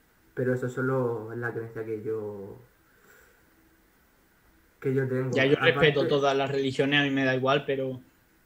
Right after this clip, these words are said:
Speaker 2: yo, yo respeto la tuya, tú también tienes que respetar la
Speaker 1: No,
Speaker 2: mía, ¿eh?
Speaker 1: yo, cada uno
Speaker 2: Yo,
Speaker 1: le
Speaker 2: yo
Speaker 1: puede
Speaker 2: digo,
Speaker 1: creer
Speaker 2: ya, ya.
Speaker 1: lo que quiera. A mí,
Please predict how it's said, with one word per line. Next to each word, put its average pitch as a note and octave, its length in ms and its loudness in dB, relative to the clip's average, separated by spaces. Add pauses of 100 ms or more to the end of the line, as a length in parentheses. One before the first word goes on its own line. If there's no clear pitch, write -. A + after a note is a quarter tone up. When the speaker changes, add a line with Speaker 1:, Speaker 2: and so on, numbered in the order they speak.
(100)
Speaker 2:
yo, C#3 240 -2
yo D3 180 4
respeto D#3+ 320 4
la C#3+ 120 6
tuya, D3+ 240 4
tú C#3+ 60 -4
también C#3+ 220 2
tienes C#3 240 -2
que C#3+ 100 -6
respetar C3+ 460 -2
la B2+ 80 -2
Speaker 1:
No, C3+ 100 2
Speaker 2:
mía, A#2 240 0
¿eh? - 60 -6
Speaker 1:
yo, C3+ 280 2
cada A2+ 280 4
uno D3+ 260 2
Speaker 2:
Yo, D#3 100 8
Speaker 1:
le D3+ 100 4
Speaker 2:
yo D#3 100 10
Speaker 1:
puede D#3+ 160 8
Speaker 2:
digo, D3 120 -2
Speaker 1:
creer D#3 60 4
Speaker 2:
ya, D#3+ 180 8
ya. F3 120 8
Speaker 1:
lo F3+ 60 4
que F3 160 4
quiera. C#3+ 440 2
A B2+ 40 2
mí, F3 440 -4